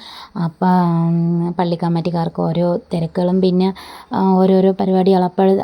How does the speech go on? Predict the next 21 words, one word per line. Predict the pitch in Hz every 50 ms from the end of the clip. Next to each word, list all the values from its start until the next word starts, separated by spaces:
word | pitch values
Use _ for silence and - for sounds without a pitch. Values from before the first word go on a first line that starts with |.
| -
അപ്പോൾ | 202 170 - 196
നബിദിന | 190 190 180 185 190 196 196
പരിപാടികൾ | 196 190 185 185 180 175 180 180 180
കുറേയൊക്കെ | 175 175 165 160 165 160 - 165
ഉണ്ടായിരുന്നല്ലോ. | 165 160 160 160 165 165 170 175
അപ്പോൾ | - 185
അവർക്ക് | 180 175 180 -
ഇത്രയും | 190 - 180 175 180 180 180
വിശദീകരിച്ച് | 180 175 - - 180 175 165 165 185 185 185 196 208 202 196 180 185 185 - - 202
അന്ന് | 190 190 180 175 170 180 175 -
പരിപാടി | 170 165 160 165 170 170
നടത്താൻ | 175 175 165 165 160 - 170 170 170
പറ്റാത്തത് | 160 151 - 175 165 165 160 - 175 175 170
കാരണം | 165 156 147 147 151 165 214 262 254 - - - - - - -
അവരാ | 190 180 180 180 180
പരിപാടിയെ | 170 160 156 156 160 160 156 160 170 202 247 240 - - - - - - _ _ -
കുറച്ച് | 190 180 - - 180
കഴിഞ്ഞിട്ട് | 160 160 156 156 160 165 160 - 220
ഇതാ | 190 156
ഇപ്പം | 147 147 143 - 165 151
വെച്ചിരിക്കുന്നു. | 143 143 - 156 151 143 147 147 151